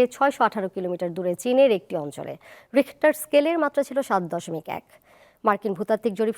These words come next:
সংস্থা ইউএসজিএস জানায়, ভূমিকম্পটির উৎপত্তিস্থল চীনের জিজাং স্বায়ত্তশাসিত অঞ্চলে। ভূমিকম্পের উৎপত্তিস্থলের গভীরতা ছিল দশ কিলোমিটার।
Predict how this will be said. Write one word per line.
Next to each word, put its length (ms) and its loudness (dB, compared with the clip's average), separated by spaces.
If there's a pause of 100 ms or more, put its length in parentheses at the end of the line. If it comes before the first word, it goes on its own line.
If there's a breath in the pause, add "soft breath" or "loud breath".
সংস্থা 280 0 (200)
ইউএসজিএস 680 4 (100)
জানায়, 260 2 (100)
ভূমিকম্পটির 600 -2
উৎপত্তিস্থল 600 -4 (120)
চীনের 340 0
জিজাং 260 -2 (120)
স্বায়ত্তশাসিত 680 -4 (100)
অঞ্চলে। 320 -6 (520 loud breath)
ভূমিকম্পের 540 4
উৎপত্তিস্থলের 680 -6 (220)
গভীরতা 440 0
ছিল 100 -6 (120)
দশ 120 0 (100)
কিলোমিটার। 440 -6